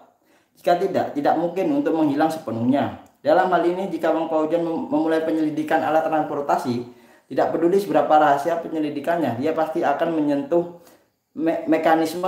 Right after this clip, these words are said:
pe-, peringkatan dini pihak lain. Oleh karena itu, Ye Chen tidak begitu cemas tentang keberadaan Xiao Feiyun,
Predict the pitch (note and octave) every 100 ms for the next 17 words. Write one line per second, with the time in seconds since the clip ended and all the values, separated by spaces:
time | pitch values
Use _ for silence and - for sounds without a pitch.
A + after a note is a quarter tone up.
0 | F#3+ E3+ E3 - - _ D#3+ D#3 D3+ D3+
1 | C#3+ E3+ E3 C3 D#3+ E3+ - D3 C#3+ A#2+
2 | A2 B2+ B2 - - - _ _ _ _
3 | _ - D#3+ F3 F3+ F3+ F3 G3+ G3+ E3
4 | D#3 F3+ F3+ D3 C3+ C#3+ C#3+ E3+ D#3+ D#3
5 | D#3+ - C#3+ D#3+ D3+ C3 B2+ B2+ D3+ D3+
6 | C#3 B2+ B2+ E3+ D3 -